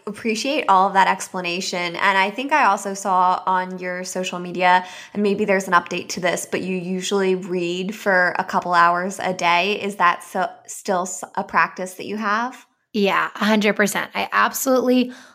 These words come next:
Speaker 2: love reading. Um, up until now, like, I am fully self-taught.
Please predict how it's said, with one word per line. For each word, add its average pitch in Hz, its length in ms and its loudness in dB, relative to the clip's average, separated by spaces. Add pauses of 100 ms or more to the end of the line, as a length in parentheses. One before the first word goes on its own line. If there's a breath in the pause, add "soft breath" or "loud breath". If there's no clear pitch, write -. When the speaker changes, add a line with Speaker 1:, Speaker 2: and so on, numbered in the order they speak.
(140 loud breath)
Speaker 2:
love 214 560 4 (120)
reading. 208 480 2 (340 loud breath)
Um, 220 300 2
up 233 120 4
until 330 360 4
now, 220 400 4
like, 277 260 2
I 233 60 2
am 220 200 2
fully 240 400 2
self-taught. 208 1040 2